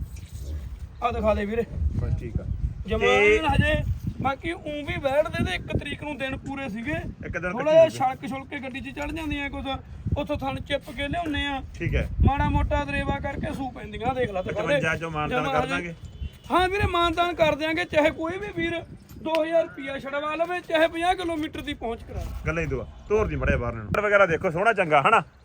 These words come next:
Speaker 1: ਬਾਈ ਥਣ ਲੇਵਾ ਵੀ ਦਿਖਾ ਦੇ, ਐਂ ਨਹੀਂ ਵੀ ਤਾਂ ਹੁਣ ਇਹੋ ਜਿਹੀਆਂ ਬਹਿਣਾ ਆਪਾਂ ਮੰਗਣ ਨੂੰ ਤਾਂ ਚਾਹੇ ਇਹਦਾ ਪੈਂਹਠ ਵੀ ਮੰਗ ਲੈਂਦੇ ਵੀਰੇ।
Speaker 2: ਚੱਲ ਜਾਂਦਾ। ਪਰ ਆਪਾਂ ਤਾਂ ਮੰਨ ਕੇ ਚੱਲ ਵੀ ਸਿਰਫ ਦਿਹਾੜੀ ਬਣੇ।
Speaker 1: ਬਸ।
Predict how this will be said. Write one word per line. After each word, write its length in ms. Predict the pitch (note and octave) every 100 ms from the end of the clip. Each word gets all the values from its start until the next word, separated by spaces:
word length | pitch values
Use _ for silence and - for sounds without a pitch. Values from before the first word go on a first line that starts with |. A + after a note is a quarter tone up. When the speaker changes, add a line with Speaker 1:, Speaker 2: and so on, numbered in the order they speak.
| G#3
Speaker 1:
ਬਾਈ 240 | D#4 F#4+
ਥਣ 400 | - - C#4+ D4
ਲੇਵਾ 280 | D4+ D4+ D#4
ਵੀ 120 | E4
ਦਿਖਾ 280 | D4 A3+ A3+
ਦੇ, 180 | G#3 G#3 - D4+
ਐਂ 160 | D#4 E4
ਨਹੀਂ 160 | D4+
ਵੀ 300 | D4+ F4 F4 F#4+ - - - -
ਤਾਂ 100 | D#4+
ਹੁਣ 140 | E4
ਇਹੋ 240 | F4 D#4+ D#4+
ਜਿਹੀਆਂ 180 | E4
ਬਹਿਣਾ 180 | D#4 E4+
ਆਪਾਂ 140 | F4 E4+
ਮੰਗਣ 280 | D#4+ D4+
ਨੂੰ 100 | D#4+
ਤਾਂ 100 | E4
ਚਾਹੇ 260 | E4 D#4 D#4+
ਇਹਦਾ 320 | E4+ F4+ E4+ - - -
ਪੈਂਹਠ 260 | D4+ E4 F#4
ਵੀ 140 | F#4+
ਮੰਗ 220 | E4+ D#4
ਲੈਂਦੇ 280 | D4 C#4+ C#4+
ਵੀਰੇ। 200 | C4 D4+ - - -
Speaker 2:
ਚੱਲ 200 | D3+ C#3+
ਜਾਂਦਾ। 260 | A#2 G#2 F2+ - - - - -
ਪਰ 120 | E3+
ਆਪਾਂ 280 | F#3 F3+ F#3+
ਤਾਂ 80 | F#3+
ਮੰਨ 180 | F#3
ਕੇ 100 | F3+
ਚੱਲ 180 | F3+ F#3
ਵੀ 100 | F3+
ਸਿਰਫ 280 | E3+ F#3+ G#3
ਦਿਹਾੜੀ 400 | D#3 E3 F3 D#3+
ਬਣੇ। 320 | D3 F#3 F#3+ - -
Speaker 1:
ਬਸ। 200 | C4+ B3